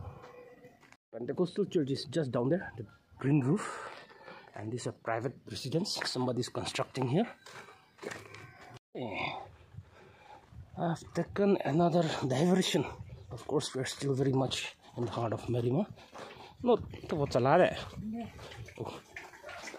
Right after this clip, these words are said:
But sugar dog. Okay, you pala niya ba? Kung no pala mo. Ni zo ninyo kiti pila ra, kung no pala di.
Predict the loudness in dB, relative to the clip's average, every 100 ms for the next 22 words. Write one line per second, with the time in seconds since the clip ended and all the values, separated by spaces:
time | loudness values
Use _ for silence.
0 | -12 -12 -6 2 4 8 12 12 12 12
1 | 12 10 2 -2 -2 -2 -6 -10 -8 -6
2 | -8 -10 -10 -2 6 10 10 10 8 10
3 | 10 10 8 4 -12 -16 -4 6 6 6
4 | 6 8 8 8 6 0 2 8 12 12
5 | 12 12 12 10 12 12 12 12 12 12
6 | 12 12